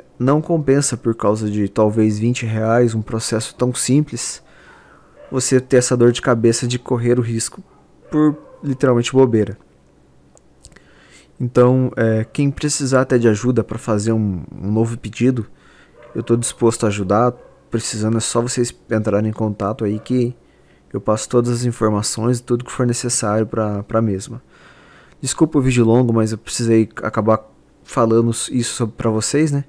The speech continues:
Que eu achei muito importante. Muito obrigado pra quem assistiu e até a próxima. Ah, pessoal, antes que eu me esqueça, eu tô pensando em fazer algumas lives com vocês pra, pra conversar, tirar dúvida,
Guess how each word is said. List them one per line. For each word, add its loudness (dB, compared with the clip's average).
Que -6
eu -2
achei -2
muito 0
importante. -2
Muito 4
obrigado 4
pra -6
quem -4
assistiu 0
e 2
até -2
a -2
próxima. -2
Ah, 0
pessoal, -6
antes 0
que -4
eu 2
me 0
esqueça, -4
eu -10
tô -2
pensando -2
em 0
fazer 2
algumas 0
lives 2
com -6
vocês -2
pra, -2
pra -6
conversar, 2
tirar 0
dúvida, 0